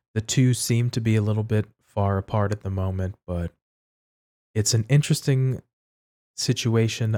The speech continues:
nonetheless that we were able to discuss and type of thing. It's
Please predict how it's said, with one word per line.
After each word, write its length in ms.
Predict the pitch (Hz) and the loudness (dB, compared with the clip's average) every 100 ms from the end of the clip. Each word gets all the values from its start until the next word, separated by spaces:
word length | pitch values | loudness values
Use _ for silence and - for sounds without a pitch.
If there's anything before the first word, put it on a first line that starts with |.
| - | -2
nonetheless 760 | 101 107 120 117 107 107 107 - | -2 0 0 0 0 0 -2 -4
that 200 | 95 90 | -4 -4
we 260 | 92 92 | -4 -4
were 200 | 95 98 | -4 -4
able 220 | 92 92 | -4 -4
to 120 | 92 92 | -6 -6
discuss 500 | 90 - 95 95 87 | -6 -4 -4 -4 -8
and 100 | 85 | -8
type 220 | 87 85 | -8 -8
of 80 | 85 | -8
thing. 320 | 90 87 85 | -4 -4 -2
It's 280 | 82 - | -6 -8